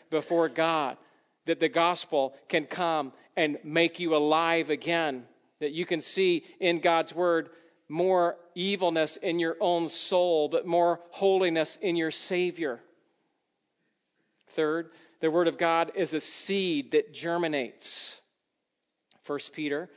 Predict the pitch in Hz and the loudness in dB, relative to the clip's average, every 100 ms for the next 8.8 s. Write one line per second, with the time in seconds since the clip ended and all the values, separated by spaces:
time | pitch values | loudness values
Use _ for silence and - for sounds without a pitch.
0 | - - _ 143 147 - 156 147 143 156 | -20 -20 _ -4 -4 -4 -4 -4 -2 -2
1 | 165 170 151 165 151 131 - - 160 160 | 0 -4 -4 -4 -4 -6 -8 -2 0 -2
2 | 139 165 170 143 165 202 170 175 170 165 | 0 0 2 0 0 2 0 0 2 0
3 | 147 - 220 233 - 170 151 143 - - | -2 0 2 2 -2 -4 -4 -6 -8 -6
4 | 220 196 127 165 190 - - 147 175 185 | -4 -2 -4 -6 -12 -20 -20 2 2 4
5 | 170 156 - 202 262 196 175 147 - 147 | 2 2 2 2 2 0 0 0 -2 -6
6 | 127 135 196 - _ - 208 185 170 160 | -2 -2 -4 -12 _ 2 2 4 2 6
7 | 233 233 185 170 156 139 190 240 220 180 | 6 6 2 2 2 2 2 4 2 2
8 | 170 220 196 147 190 247 180 | 2 4 2 2 2 2 0